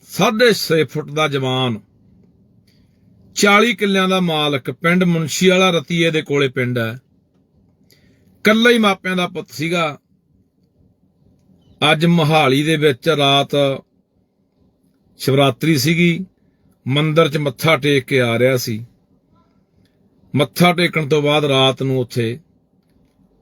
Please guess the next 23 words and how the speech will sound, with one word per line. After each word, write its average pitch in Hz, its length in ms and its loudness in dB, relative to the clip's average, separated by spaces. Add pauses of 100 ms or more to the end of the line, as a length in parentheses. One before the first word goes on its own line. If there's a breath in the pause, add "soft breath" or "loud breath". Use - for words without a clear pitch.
(1040)
ਕੁਛ 147 180 4
ਪ੍ਰਵਾਸੀ 160 640 2
ਜਿਹੜੇ 180 220 2
ਉਹ 185 100 2
ਆਸ 156 280 -2
ਵਿੱਚ 156 340 -6 (360)
ਲੜਾਈ 143 220 -2
ਝਗੜਾ 143 320 0
ਕਰ 123 180 -2
ਰਹੇ 139 180 0
ਸੀ, 147 240 -4
ਇੰਨੇ 170 240 4
ਨੂੰ 175 100 2
ਉੱਥੇ 165 180 0
ਇੱਕ - 100 -10
ਪੁਲਿਸ 147 340 -6
ਆ 143 80 2
ਜਾਂਦੀ 139 280 0
ਹੈ, 143 80 0
ਗੱਡੀ 127 240 0
ਆ 123 100 2
ਜਾਂਦੀ 113 340 -4
ਹੈ। 127 80 -8